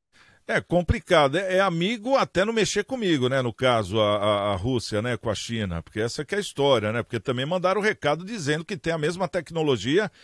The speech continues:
que a Coreia do Norte tem. Falando de geopolítica, quem banca a Coreia do Norte é a China, é o quintal da China ali, né? É onde eles guardam todos os armamentos, pra não dizer que é deles. Essa que é a verdade.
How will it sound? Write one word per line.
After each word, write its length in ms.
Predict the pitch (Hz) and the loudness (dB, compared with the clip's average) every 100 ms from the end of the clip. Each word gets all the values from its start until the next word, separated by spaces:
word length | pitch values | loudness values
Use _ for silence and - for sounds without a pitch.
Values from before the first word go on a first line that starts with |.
| - - | -20 -2
que 80 | |
a 80 | 160 | 0
Coreia 380 | - 180 156 175 | 4 6 6 6
do 120 | 170 | 2
Norte 300 | 151 147 165 | 2 0 -2
tem. 320 | 131 160 214 - - | -4 -2 -2 -8 -16
Falando 340 | - 147 165 156 | 0 0 2 0
de 100 | 127 | 2
geopolítica, 840 | 139 147 - 139 175 196 208 196 - _ - | 2 2 2 0 0 -2 -2 -2 -4 _ -6
quem 180 | 165 147 | -4 0
banca 400 | 131 208 185 147 | 0 0 2 0
a 60 | |
Coreia 260 | 143 135 135 | 2 2 2
do 100 | 147 | 2
Norte 360 | 143 180 - | 0 0 0
é 20 | 233 | -4
a 80 | |
China, 540 | 208 - 170 143 92 - - | -2 -2 -2 0 -4 -6 -4
é 80 | 113 | -4
o 80 | |
quintal 400 | 131 185 - 147 | -4 -8 0 0
da 140 | 185 220 | 0 -2
China 380 | - 151 131 110 | -4 -2 0 0
ali, 220 | 107 104 | 0 -2
né? 200 | 123 139 - _ | -2 -4 -8 _
É 80 | 110 | -6
onde 160 | 120 143 | -4 -4
eles 200 | 165 120 | -4 0
guardam 320 | 139 151 160 | 0 0 -2
todos 320 | - 170 180 | -4 -6 -6
os 120 | 165 | -4
armamentos, 520 | 156 151 143 127 175 | -2 -2 -4 -4 -6
pra 140 | - 196 | -4 -6
não 100 | 202 | -4
dizer 220 | 120 156 | -4 -4
que 100 | 220 | -4
é 60 | 180 | 0
deles. 540 | 147 110 - - - | 2 2 -2 -14 -14
Essa 280 | - 120 147 | -8 -6 -6
que 100 | 143 | -4
é 20 | |
a 40 | 175 | -2
verdade. 360 | 196 135 110 | 0 0 0